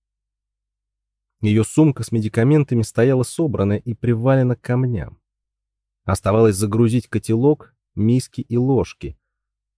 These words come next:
но её по-прежнему не было. Встревоженный Саша крикнул вниз, однако ответа не получил, лишь эхо разнесло его голос по долине. Солнце уже светило, редкие облака пересекали его контур.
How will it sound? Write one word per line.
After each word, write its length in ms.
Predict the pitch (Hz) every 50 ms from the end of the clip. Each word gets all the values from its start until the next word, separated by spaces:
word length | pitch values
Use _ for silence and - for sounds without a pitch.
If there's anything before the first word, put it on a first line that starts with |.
| _
но 120 | - 85 85
её 160 | 95 117 139
по-прежнему 720 | - 135 113 - 107 127 139 135 123 127 135 135 135 135
не 260 | 135 135 135 127 113 82
было. 400 | 71 67 62 53 - - _ _ _ _ _ _ _ _ _ _ _ _ _ _ _ _ _ _ _ _ _ _ _ _ _ _ _ _
Встревоженный 640 | - - - 113 117 117 135 131 113 117 113 113
Саша 460 | - - - 147 151 131 - - 90
крикнул 500 | - - 123 151 - - 131 139 135 120
вниз, 400 | 110 123 151 175 165 - - - _ _ _ _ _ _ _ _ _
однако 380 | - - 101 117 131 127 - 123
ответа 440 | - 123 117 - 120 143 147 - 143
не 100 | 139 139
получил, 680 | - - 135 147 151 - - - - - - - _ _ _ _ -
лишь 320 | 101 123 135 - - -
эхо 360 | - 156 151 123 82 - 92 95
разнесло 600 | 98 98 90 110 110 104 - - 107 117 131 127
его 220 | 117 113 127 113
голос 400 | 98 92 101 107 113 113 107 -
по 100 | - 110
долине. 580 | 98 104 104 110 113 104 87 76 67 67 - _ _ _ _ _ _ _ _ _ _ _ _ _ _ _ _ _ _ _ _ _ _ _ _
Солнце 440 | - - - 117 113 110 - - 107
уже 180 | 101 101 110
светило, 640 | - - 107 110 - - 135 139 131 123 113 98 - _ _ _ _ -
редкие 400 | - 101 139 151 - - - 131
облака 440 | 120 113 127 139 139 - - 151 123
пересекали 640 | - 120 110 110 - - 113 - - 131 123 123 123
его 200 | 123 120 131 -
контур. 600 | _ - 139 143 123 92 85 - - 73 -